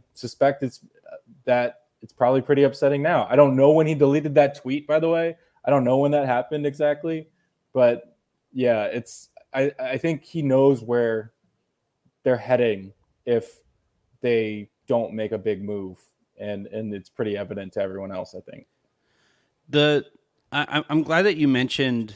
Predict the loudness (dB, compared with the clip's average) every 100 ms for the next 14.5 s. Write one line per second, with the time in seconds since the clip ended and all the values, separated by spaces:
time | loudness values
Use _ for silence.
0 | _ _ _ _ _ _ _ _ _ _
1 | -10 -4 -2 -2 -2 0 0 -2 -8 _
2 | -8 -4 -4 -6 -8 -10 -6 -4 -4 -2
3 | 0 0 -2 -4 -6 -6 -2 -2 -2 -8
4 | -16 _ _ -10 -4 -4 -4 -6 -6 -6
5 | -4 -2 -2 -4 -6 -4 -2 -4 -2 0
6 | 2 2 0 -2 -2 0 -2 -2 -6 -8
7 | -12 -12 -4 -2 -2 -4 -10 -8 -4 0
8 | 0 0 -4 -4 2 2 2 0 -2 -2
9 | -2 -2 -8 _ -14 -2 2 2 2 -2
10 | -2 -4 -14 -18 _ _ 0 0 -2 _
11 | _ _ _ 0 2 2 -2 -4 -2 -2
12 | -4 -4 0 0 -2 -6 _ _ _ -4
13 | -2 0 -2 -2 -4 -4 0 0 0 -4
14 | -4 -2 -4 -6